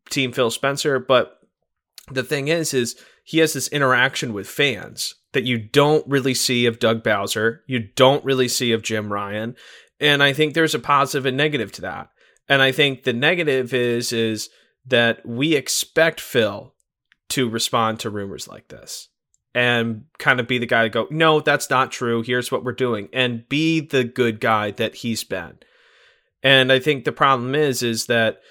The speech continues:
you know, if this was PlayStation, you know damn well you wouldn't hear anything and the rumor would go away. And same thing with Nintendo.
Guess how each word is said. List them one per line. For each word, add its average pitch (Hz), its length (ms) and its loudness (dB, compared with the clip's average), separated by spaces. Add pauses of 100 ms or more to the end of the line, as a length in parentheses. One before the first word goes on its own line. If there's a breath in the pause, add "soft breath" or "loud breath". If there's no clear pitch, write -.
(580 soft breath)
you 131 180 2
know, 120 160 4
if 117 100 2
this 160 180 0
was 135 100 -2
PlayStation, 113 840 0 (580)
you 165 240 2
know 160 300 8
damn 139 320 4
well 131 260 8
you 123 160 2
wouldn't 120 220 0
hear 117 220 4
anything 139 520 2
and 123 140 -4
the 117 60 4
rumor 123 340 2
would 113 160 -4
go 107 140 2
away. - 340 -8 (800)
And 127 360 6
same 156 240 6
thing 151 160 4
with 143 100 0
Nintendo. 113 540 0